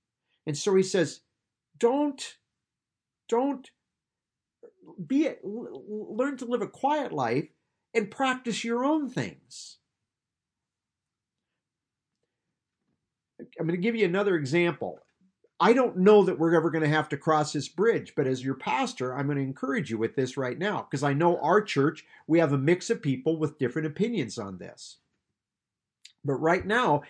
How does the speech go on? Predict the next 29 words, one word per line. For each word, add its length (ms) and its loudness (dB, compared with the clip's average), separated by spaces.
in 160 0
our 140 4
nation, 580 0
they 120 4
are 100 2
telling 380 0
us 320 -4
that 180 4
we 140 4
will 180 2
never 300 2
be 160 0
safe 440 2
with 140 -2
this, 200 -2
with 220 0
this 200 2
virus 680 2
until 320 2
there's 200 2
a 60 0
vaccine. 640 -4
And 100 -4
we 140 0
have 200 0
to 80 4
have 120 4
a 40 2
vaccine. 720 -4